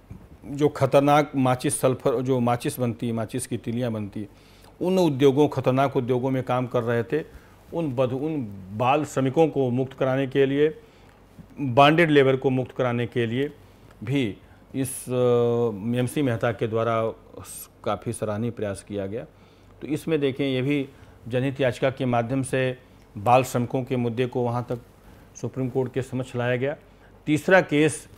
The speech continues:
ये कॉमन कॉज बनाम भारत संघ का है। ये, जैसा कि आप जानते होंगे, कॉमन कॉज एक गैर सरकारी संस्था है।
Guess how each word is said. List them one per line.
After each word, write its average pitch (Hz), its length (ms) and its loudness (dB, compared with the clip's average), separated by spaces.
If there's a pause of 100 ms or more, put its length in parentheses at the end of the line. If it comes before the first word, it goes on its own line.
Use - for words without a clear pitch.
(420)
ये 131 100 -2
कॉमन 143 420 4
कॉज 147 320 8
बनाम 139 320 4
भारत 131 260 4
संघ 143 260 -2
का 139 120 4
है। 143 240 -2 (720)
ये, 131 220 2
जैसा 123 360 4
कि 127 160 -2
आप 120 140 4
जानते 120 340 0
होंगे, 131 340 0 (460)
कॉमन 131 320 2
कॉज 127 340 4 (1160)
एक 131 140 -2
गैर 160 220 8
सरकारी 120 420 0
संस्था 113 460 -6
है। 82 160 -12